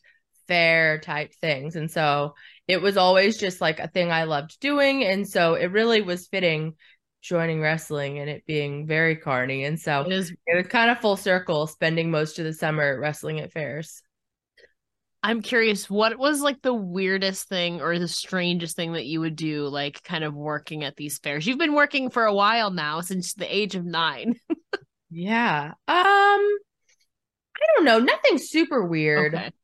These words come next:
Speaker 1: All pretty, yeah, nothing, nothing, uh, stands out as, like, out of the ordinary strange, but
Speaker 2: I feel like it all ties in together. Wrestling itself is kind of a performance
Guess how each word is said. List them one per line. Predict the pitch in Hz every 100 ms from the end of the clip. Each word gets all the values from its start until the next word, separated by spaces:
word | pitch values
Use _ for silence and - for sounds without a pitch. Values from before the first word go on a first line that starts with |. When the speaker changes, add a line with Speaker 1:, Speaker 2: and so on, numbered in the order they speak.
| -
Speaker 1:
All | 294 370
pretty, | 370 294 262 247 247 - _ - _
yeah, | 403 403 403 403
nothing, | 494 523 403 - - -
nothing, | 427 359 240 -
uh, | 214 214 202
stands | 214 220 202 208
out | 185 175
as, | 185 190
like, | 165 - _ _ _ _ _ _ _
out | 175 180
of | 170
the | 156
ordinary | 156 165 170 113 85 170
strange, | - 151 85 151 175 -
but | 147 135 - _ _ _ _ _ _ _ _ _ _ _ _
Speaker 2:
I | 202
feel | 262
like | 247 247
it | 196
all | 185 180
ties | 190 196 175
in | 175 170
together. | 180 185 180
Wrestling | 180 196 196 - 202 190
itself | 180 - 180 175 -
is | 175
kind | - 180 170
of | 160
a | 170
performance | 170 175 - 175 170 160 160